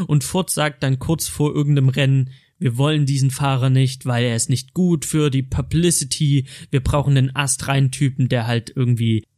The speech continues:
den man vor eine Kamera stellen kann.“ Das heißt, Christian Bale ist raus. So. Christian Bale darf halt nicht mitfahren, weil er der Badass Guy ist.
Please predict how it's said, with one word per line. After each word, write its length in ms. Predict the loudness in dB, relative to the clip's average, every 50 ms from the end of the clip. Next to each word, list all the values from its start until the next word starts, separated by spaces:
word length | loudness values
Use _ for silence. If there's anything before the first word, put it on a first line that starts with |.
| 0
den 120 | 2 2 4
man 140 | 4 2
vor 160 | 2 2 2 2
eine 80 | 2
Kamera 420 | 2 0 0 0 0 0 0 -2 -6
stellen 380 | -8 -8 -8 -8 -8 -8 -8
kann.“ 300 | -8 -6 -8 -6 -8 -10 -12 -14 -20 -14 -6
Das 180 | -2 0 0 2
heißt, 260 | 2 2 2 0 0
Christian 320 | 0 0 0 0 2 0 0
Bale 200 | 0 0 -2 -2
ist 200 | -4 -6 -4 -4
raus. 360 | -6 -8 -6 -6 -6 -6 -6 _ -20 _ _ _
So. 320 | -8 -6 -6 -8 -8 -14 _ _ _ _ _ _ _ -4
Christian 340 | 0 0 0 2 2 2 2
Bale 240 | 4 2 2 0 0
darf 260 | 0 0 0 0 -2
halt 140 | -2 -2 -2
nicht 140 | -2 -2
mitfahren, 400 | -2 -4 -4 -2 0 2 2 4
weil 140 | 4 4 2
er 60 | 2
der 120 | 0 -2 -2
Badass 520 | -2 -2 0 0 0 0 -2 -2 -6 -6
Guy 240 | -8 -8 -8 -8 -10
ist. 300 | -8 -6 -6 -6 -8 -8